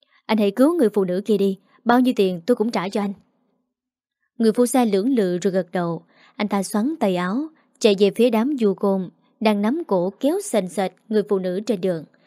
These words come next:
Anh ta không dùng nắm đấm, chỉ đàm phán với bọn người đó, rồi lập tức đưa người phụ nữ rời đi. Scarlett bước xuống xe, chân tay bủn rủn đón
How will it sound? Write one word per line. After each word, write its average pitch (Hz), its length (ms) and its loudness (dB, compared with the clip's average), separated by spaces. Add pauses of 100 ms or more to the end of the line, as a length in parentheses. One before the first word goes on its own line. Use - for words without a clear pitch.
(360)
Anh 240 140 0
ta 262 120 2
không 269 240 0
dùng 190 180 0
nắm 214 180 0
đấm, 254 280 0 (380)
chỉ 254 140 2
đàm 214 200 2
phán 254 320 0
với 320 80 0
bọn 190 220 2
người 180 160 -2
đó, 202 300 -4 (640)
rồi 196 280 4
lập 190 220 2
tức 330 160 0 (260)
đưa 262 160 4
người 208 180 2
phụ 185 160 -4
nữ 180 200 -2
rời 175 240 -2
đi. 185 240 -4 (840)
Scarlett 196 600 -4
bước 247 180 2
xuống 220 260 0
xe, 185 260 -4 (540)
chân 277 140 4
tay 269 140 4
bủn 214 240 4
rủn 233 420 0 (360)
đón 254 200 4